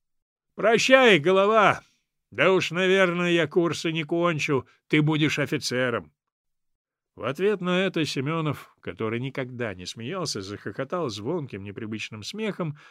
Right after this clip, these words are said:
который чрезвычайно больно поразил меня. Мы вышли. Всю дорогу домой, которую мы прошли пешком, Зухин молчал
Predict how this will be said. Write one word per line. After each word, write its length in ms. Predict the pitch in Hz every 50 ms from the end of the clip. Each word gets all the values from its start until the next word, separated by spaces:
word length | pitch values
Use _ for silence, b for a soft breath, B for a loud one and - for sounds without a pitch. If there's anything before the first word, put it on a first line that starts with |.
| B B B B
который 460 | - 214 208 208 226 202 196 185 160
чрезвычайно 1000 | 147 - - 190 196 170 135 156 160 180 - - - 220 226 226 208 196 190 185
больно 540 | 160 139 143 156 180 175 160 151 151 147 143
поразил 640 | 147 - 143 131 123 117 110 113 107 98 92 85
меня. 360 | 82 82 80 78 78 73 _ _ _ _ _ _ _ _ _ _ _ _ _ _ _ _ _ _ _ _
Мы 160 | 165 214 196
вышли. 400 | 117 107 90 - - - _ _ _ _ _ _ _ _ _ _ _ _ _ _ _ _ _ _ _ _ _ _ _ _ _ _ _ _ _ _
Всю 220 | - - 226 220
дорогу 340 | 190 202 202 208 196 180 175
домой, 320 | 170 185 185 196 190 160
которую 460 | 131 123 110 - 123 117 117 117 113
мы 180 | 113 127 123 117
прошли 380 | - - 120 107 - - 127 110
пешком, 440 | 127 113 - - 185 185 185 170 147 _ _ _ _ _ _ -
Зухин 440 | 98 98 107 143 147 147 - 113
молчал 560 | 107 110 110 107 101 - - 185 190 180 175